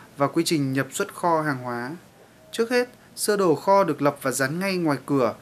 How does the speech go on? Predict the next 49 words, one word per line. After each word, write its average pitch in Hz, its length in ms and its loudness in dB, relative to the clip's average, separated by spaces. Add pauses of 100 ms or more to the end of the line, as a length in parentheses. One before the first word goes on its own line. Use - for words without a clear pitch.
(180)
và 131 80 -2
được 135 160 -2
cập 143 180 -4
nhật 131 200 -4
ngay 165 180 2
khi 170 200 -2
phát 202 180 -2
sinh 170 220 -2
hàng 135 220 -2
hóa 127 120 -2
mới 135 380 0 (220)
hay 170 220 -2
khi 170 180 -2
trong 160 200 -2
kho 160 300 2
có 139 380 -4 (220)
thay 175 140 -2
đổi 147 200 0
cách 165 140 -6
sắp - 180 -2
xếp. 202 220 -4 (1300)
Các 226 160 0
loại 196 180 4
vật 147 200 -4
tư 208 180 2
cũng 208 160 -6
được 180 120 2
sắp 208 220 0
xếp 226 200 0
ngăn 196 260 -2
nắp, 226 220 -2
gọn 151 280 0
gàng 143 260 2
theo 170 140 -2
nhu 180 160 0
cầu 147 240 2
sử 131 160 -2
dụng, 147 200 0 (480)
bao 185 120 4
gồm 160 220 2
các 190 200 -6
khu 196 100 4
vực 147 260 2
cho 180 120 2
loại 170 180 2
vật 131 200 -4
tư 170 120 4
cần 147 240 0
gấp, 196 200 2